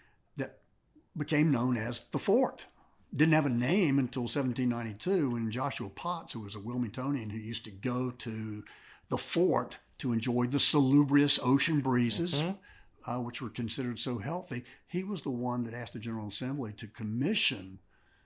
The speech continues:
Speaker 1: the village as a town, and it was opposed by Benjamin Smith.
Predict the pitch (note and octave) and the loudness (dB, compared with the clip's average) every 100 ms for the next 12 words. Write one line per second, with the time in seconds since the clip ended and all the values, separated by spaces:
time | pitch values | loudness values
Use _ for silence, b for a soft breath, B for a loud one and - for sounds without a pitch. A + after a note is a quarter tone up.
0 | b b _ A#2 A2 A#2 C#3+ A#2+ F#2+ G#2+ | b b _ -12 -8 -4 -2 -2 -6 -10
1 | - - _ - A2 A#2+ A#2+ - - E3 | -12 -14 _ -12 -8 -8 -6 -8 -6 -4
2 | A#2+ G2+ B2 - b b b b A#2+ B2 | -4 -6 -8 -10 b b b b -4 -2
3 | D3 B2+ C#3 - G#3+ F3+ D#3 B2+ B2+ D#3 | 0 -4 -6 -2 -2 -2 -4 -6 -2 -2
4 | D#3 C#3+ B2+ - G3 C4 A2 G#2 - | -2 -2 -2 -2 -2 -2 -4 -8 -10